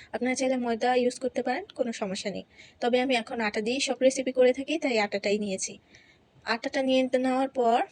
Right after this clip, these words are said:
উম, লবণ দিয়ে ভালো করে মেখে নিয়েছি। এখন দুই চা চামচের মতো রেগুলার তেল দিয়ে দিয়েছি। এখন আটাটা খুব সুন্দর করে ময়াম করে নেব, আর অবশ্যই একটু হাতে সময় নিয়ে করতে হবে, কারণ এভাবে আটাটা যদি ভালো করে ময়াম দেওয়া হয়, তাহলে কিন্তু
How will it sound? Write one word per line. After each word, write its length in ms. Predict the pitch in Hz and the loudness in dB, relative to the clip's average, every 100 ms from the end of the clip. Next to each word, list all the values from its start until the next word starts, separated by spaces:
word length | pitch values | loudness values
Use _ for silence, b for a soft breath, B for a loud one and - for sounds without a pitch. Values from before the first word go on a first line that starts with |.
| B B B 240 | B B B -10
উম, 280 | 233 233 226 | -8 -6 -2
লবণ 280 | 220 220 233 | 0 0 2
দিয়ে 140 | 262 | 2
ভালো 200 | 254 240 | 4 2
করে 180 | 254 254 | 2 2
মেখে 220 | 240 269 | 0 -2
নিয়েছি। 400 | 277 262 - 320 - B B B | -4 -4 -6 -8 -10 B B B
এখন 280 | 226 233 254 | -2 0 0
দুই 120 | 240 | 0
চা 140 | 226 254 | 2 2
চামচের 380 | 240 240 262 240 | 0 -2 -2 -2
মতো 340 | 226 - 254 | -4 0 2
রেগুলার 360 | 240 226 240 240 - | 2 2 0 0 2
তেল 300 | 226 254 285 | 4 2 2
দিয়ে 200 | 214 208 | 0 2
দিয়েছি। 420 | 214 226 - 277 - B B B | 2 2 0 -4 -6 B B B
এখন 220 | 208 262 233 | -6 -2 -2
আটাটা 300 | 214 233 269 | -2 -2 -2
খুব 160 | 277 | -4
সুন্দর 280 | - 262 269 | -4 -2 0
করে 180 | 269 262 | 2 0
ময়াম 260 | 247 254 | 0 -2
করে 200 | 254 262 | 0 2
নেব, 180 | 254 262 339 370 _ _ - | 2 2 0 -2 _ _ -4
আর 160 | 214 | -2
অবশ্যই 420 | 214 214 247 285 | 0 0 0 0
একটু 160 | 269 285 | 0 -2
হাতে 260 | 277 226 285 | -4 -4 -6
সময় 280 | 247 247 | -4 -2
নিয়ে 140 | 262 262 | -2 -2
করতে 260 | 247 240 | -2 -2
হবে, 220 | 262 277 - B B B B | -2 0 -2 B B B B
কারণ 240 | 233 226 226 | -4 -2 -2
এভাবে 400 | 220 233 254 262 | 0 0 4 4
আটাটা 340 | 226 233 240 254 | 4 0 -4 -2
যদি 240 | 254 247 | -2 -2
ভালো 300 | 233 233 220 | -2 0 0
করে 200 | 240 262 | 2 -2
ময়াম 320 | 254 220 220 | 0 0 0
দেওয়া 220 | 226 214 220 | -2 -2 -2
হয়, 260 | 220 190 370 | -2 -2 -2
তাহলে 300 | 254 226 220 | -4 -2 -2
কিন্তু 360 | 226 247 262 | -2 -4 -4